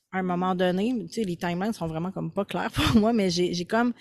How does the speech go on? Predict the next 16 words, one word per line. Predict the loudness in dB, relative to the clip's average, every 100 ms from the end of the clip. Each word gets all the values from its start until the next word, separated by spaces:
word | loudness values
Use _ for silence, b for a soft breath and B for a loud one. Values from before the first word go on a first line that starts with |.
| B B B
j'ai | -4
commencé | 0 0 -2
à | -4
percevoir, | 2 2 2 0 0 0 -2 -2 -4 -10
je |
pense | -10 -8
que |
c'est | -4
cette, | -4 -4 -6
le, | -4 -4
cette, | -4 -8 -4
l'éto-, | -4 -2
l'automne | -2 0 0 2
deux | 2
mille | 0
vingt-deux, | 0 -2 -2 -4